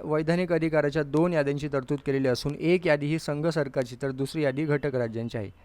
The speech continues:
आता हा क्वेश्चन आपल्याला इंग्लिशमध्ये वाचायचा आहे, कारण आयोगाने इथं थोडं चुकवलेलं आहे. काय बघा, सेकंड स्टेटमेंट, "The Canadian federal model provides two list of legislative powers, one for the center and other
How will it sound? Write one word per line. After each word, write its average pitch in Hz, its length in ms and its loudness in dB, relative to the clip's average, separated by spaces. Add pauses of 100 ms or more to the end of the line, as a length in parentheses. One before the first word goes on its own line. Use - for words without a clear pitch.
(1400)
आता 131 180 2
हा 151 140 4
क्वेश्चन 147 320 0
आपल्याला 139 300 -2
इंग्लिशमध्ये 127 440 -2
वाचायचा 113 240 -2
आहे, 135 60 -4
कारण 120 240 -6
आयोगाने 117 340 -4
इथं 120 220 -10
थोडं 123 180 -2
चुकवलेलं 113 440 -2
आहे. 98 80 -8 (1600)
काय 139 200 6
बघा, 131 260 4 (140)
सेकंड 123 280 -2
स्टेटमेंट, 123 400 -4 (160)
"The 151 100 4 (120)
Canadian 190 440 10
federal 185 260 8
model 170 300 8
provides 165 420 6 (120)
two 208 200 6
list 190 240 4
of 185 80 6
legislative 151 480 2
powers, 131 300 6 (460)
one 175 140 8
for 165 200 4
the 170 100 2 (100)
center 160 200 2
and 165 300 2
other 151 140 4